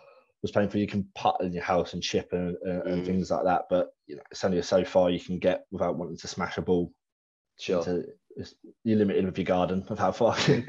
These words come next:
Speaker 1: you can smash a golf ball. Uh, and I enjoyed, um, watching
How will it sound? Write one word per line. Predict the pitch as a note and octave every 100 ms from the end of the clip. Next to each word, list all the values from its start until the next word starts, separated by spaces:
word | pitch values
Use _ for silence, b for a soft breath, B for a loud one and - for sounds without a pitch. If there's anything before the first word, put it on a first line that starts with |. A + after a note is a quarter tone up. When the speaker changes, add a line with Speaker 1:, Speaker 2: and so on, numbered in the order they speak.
| B2+
Speaker 1:
you | A#2+
can | A2+
smash | G#2+ A2+ -
a | G2
golf | G#2+ G#2
ball. | G#2 G#2+ B B B B B B B
Uh, | E3 F3 F3+ G3
and | F#3+ F#3+ - _ _ _ -
I | F3+
enjoyed, | F3+ F3+ F3+ D#3 C#3+ -
um, | C#3+ C3 B2 B2 - _
watching | C3+ B2 - A#2 G#2+